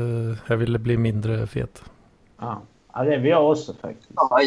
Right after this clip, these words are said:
Speaker 3: du var ju inte
Speaker 2: Men
Speaker 3: fet
Speaker 2: jag
Speaker 3: från början.
Speaker 1: Eh, ja. Ja, alltså. Det var ju
Speaker 3: Du var
Speaker 1: på väg åt
Speaker 3: du
Speaker 1: fel
Speaker 3: var
Speaker 1: håll, liksom.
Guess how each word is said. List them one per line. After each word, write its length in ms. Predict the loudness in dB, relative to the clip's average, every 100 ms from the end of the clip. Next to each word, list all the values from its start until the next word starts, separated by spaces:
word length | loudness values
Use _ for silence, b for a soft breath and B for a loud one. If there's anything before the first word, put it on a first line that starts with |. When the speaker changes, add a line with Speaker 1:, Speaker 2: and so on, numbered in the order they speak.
| 2
Speaker 3:
du 100 | 2
var 220 | 4 4
ju 60 | 4
inte 260 | 4 2 0
Speaker 2:
Men 80 | 0
Speaker 3:
fet 100 | 2
Speaker 2:
jag 80 |
Speaker 3:
från 200 | 2 2
början. 640 | 2 2 0 -2 -4 -6 -10 -10 B B B B B B -6
Speaker 1:
Eh, 400 | 0 4 4 4
ja. 520 | 2 -2 -6 -6 -4 0 2 B B B B B B B B
Ja, 500 | -10 -8 -8 -8 -6 -6 -6
alltså. 380 | -4 -2 -2 -2 B B B _ _ _ _ _ _ _ _ _ -2
Det 120 | 0
var 220 | 4 6
ju 220 | 6 8
Speaker 3:
Du 440 | 8 8 6 4 2
var 80 | -2 -4 2
Speaker 1:
på 80 |
väg 260 | 4 4 4
åt 40 | 2
Speaker 3:
du 40 |
Speaker 1:
fel 200 | 4 6
Speaker 3:
var 80 | 6
Speaker 1:
håll, 140 | 4
liksom. 280 | 0 0 -2